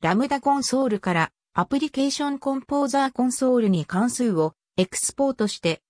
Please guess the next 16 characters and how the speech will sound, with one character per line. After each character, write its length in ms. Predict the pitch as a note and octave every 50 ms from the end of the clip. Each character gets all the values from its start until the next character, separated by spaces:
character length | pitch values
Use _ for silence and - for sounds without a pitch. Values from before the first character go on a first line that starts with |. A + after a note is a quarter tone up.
| _ _
ラ 140 | - D#3+ F3
ム 140 | G3+ C4 D4+
ダ 100 | D#4 D4+
関 240 | - D#4 D#4 D#4 D4
数 240 | - - B3 A#3 G3+
の 140 | F#3 E3
設 200 | D#3+ - F3+ F3+
定 240 | _ - C4 B3+ B3+
に 100 | B3 B3
基 40 | A#3+ A#3+ A3+ -
づ 160 | A3+ B3 C4
い 100 | C4+ A#3+
て 140 | G3+ - F3
新 380 | D#3+ D#3 - - E3+ F#3 G3+ F#3+
し 140 | - - -
い 160 | F3 D3+ -